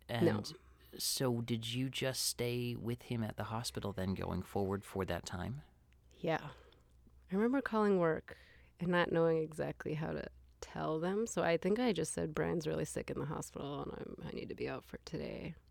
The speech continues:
Speaker 2: Yeah.
Speaker 1: I think that's all that had happened. But, gosh, I, it's such a blur. Besides that, those f-, several seconds in the room when it all happened, I really don't,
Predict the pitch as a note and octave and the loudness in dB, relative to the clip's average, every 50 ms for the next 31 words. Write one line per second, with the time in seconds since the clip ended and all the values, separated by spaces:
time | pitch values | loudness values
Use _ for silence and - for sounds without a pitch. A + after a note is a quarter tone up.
0 | - - A2 F#2 E2+ - - - - _ - _ _ _ _ _ - - - _ | -12 -8 -8 -8 -8 -10 -12 -18 -20 _ -20 _ _ _ _ _ -20 -20 -20 _
1 | - - A#3+ A#3+ A3+ F3 - - - - - - - - D#3+ D#3 D#3+ - - - | -8 -2 0 2 2 2 0 -4 -6 -8 -8 -8 -8 -10 -10 -8 -8 -8 -8 -6
2 | D#3 D#3+ E3+ F3 - G#3 G#3 F#3+ - - - _ _ _ - - - - _ _ | -4 -4 0 4 6 8 8 6 4 2 -6 _ _ _ -20 -20 -20 -20 _ _
3 | - - - - - - - - _ - _ _ _ _ _ _ _ _ - - | -20 -20 -20 -20 -20 -20 -20 -20 _ -20 _ _ _ _ _ _ _ _ -20 -20
4 | _ - - - - _ - - _ _ _ - - - - - - - - - | _ -20 -20 -20 -20 _ -20 -20 _ _ _ -20 -20 -20 -20 -20 -20 -20 -16 -10
5 | - E3 E3+ E3 C#3+ - - - - F3 - - - _ _ _ _ _ - _ | -8 -6 -4 -4 -4 -6 -6 -4 -6 -6 -6 -8 -18 _ _ _ _ _ -20 _
6 | - - - - G3 F3+ - - - G3 F#3+ - A3 F3 D#3 - C#3+ D3 D3 D3 | -20 -10 -2 2 2 2 4 4 2 4 6 4 2 2 2 0 2 4 6 6
7 | G3+ G#3 G3+ F#3+ F#3+ F#3 - E3+ - - F#3 E3 E3 E3+ E3+ D#3+ D#3 D3+ D#3 D3+ | 6 4 2 -2 -4 -2 0 0 2 6 8 8 10 8 8 6 4 6 6 8
8 | C#3+ C#3 - - - _ _ - - - - - - - - - - - - - | 8 6 6 2 -8 _ _ -20 -20 -20 -20 -20 -20 -20 -20 -20 -20 -20 -14 -6
9 | - F3+ E3+ F3 D#3+ - - - - - - D#3+ D#3+ D#3 D#3+ D#3+ E3 - E3 D3+ | -2 -2 -2 -2 -2 -6 -8 -8 -4 0 2 2 4 6 4 2 2 2 0 0
10 | - - F3+ F3+ F3+ E3 - - - E3 E3 E3 E3 D#3 D3+ D3+ D3+ D3 D3+ E3+ | 2 4 4 4 4 2 -2 -2 0 2 4 4 6 6 6 6 4 4 4 4
11 | E3+ D#3+ D#3+ C#3+ D3 C3 C#3 D#3 D#3 D#3 D3 - - F#3 G3+ G#3+ G3+ E3+ E3+ E3+ | 6 6 6 6 4 4 4 4 2 2 0 0 0 0 2 2 2 2 2 0
12 | - E3+ F3 F3+ F3 E3 E3+ D3+ D3 D3 - - | 0 2 2 2 2 4 4 4 4 2 0 -2